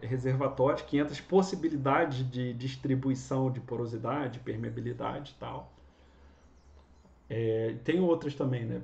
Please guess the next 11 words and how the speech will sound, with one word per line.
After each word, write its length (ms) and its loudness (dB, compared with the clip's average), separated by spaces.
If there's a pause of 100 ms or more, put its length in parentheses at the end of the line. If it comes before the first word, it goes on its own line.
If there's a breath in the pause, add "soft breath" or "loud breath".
É, 200 -2
permeabilidade 1000 -2
horizontal, 600 -4
vertical, 720 -6 (240)
enfim, 260 -8
tem 160 -8
a 60 -4
compressibilidade, 1120 -4
né? 260 -4 (220)
Tem, 100 -12
são 460 -10